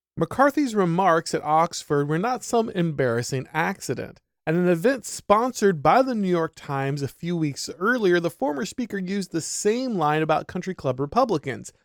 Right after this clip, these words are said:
but it got even worse. That's right, McCarthy told the audience that he believed the demographic makeup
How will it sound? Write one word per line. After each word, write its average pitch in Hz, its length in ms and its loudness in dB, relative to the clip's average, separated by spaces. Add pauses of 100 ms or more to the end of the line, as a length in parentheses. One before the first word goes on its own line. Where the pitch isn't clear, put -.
(140)
but 147 140 4
it 147 80 4
got 131 220 4
even 120 260 -2
worse. - 560 -2 (1160)
That's 135 400 -2
right, 202 420 0
McCarthy 214 460 -2
told 240 360 -2
the 220 120 -4
audience 185 400 2
that 139 160 -2
he 262 400 -4
believed 156 640 0
the 147 40 -2
demographic 165 540 -2
makeup 156 300 -4